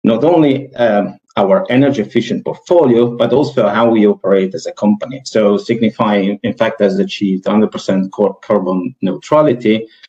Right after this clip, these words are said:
in September twenty twenty, and we help our customers to achieve that goal as well with our products.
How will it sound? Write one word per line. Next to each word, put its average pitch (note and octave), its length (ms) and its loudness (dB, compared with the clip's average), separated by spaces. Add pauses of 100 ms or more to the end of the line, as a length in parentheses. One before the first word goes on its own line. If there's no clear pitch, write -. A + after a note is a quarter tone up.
(140)
in A2+ 100 2
September G2 420 -4
twenty F#2+ 380 -4
twenty, A#2+ 760 0
and A#2+ 220 0
we G#2+ 100 2
help A2 280 0
our F#2 240 0
customers G2+ 640 -2
to G2+ 100 0
achieve F#2 480 -2
that F2+ 280 -4
goal D#2+ 320 -4
as D#2+ 180 -8
well E2 280 -2
with D#2+ 120 -6
our D2 260 -6
products. - 600 -10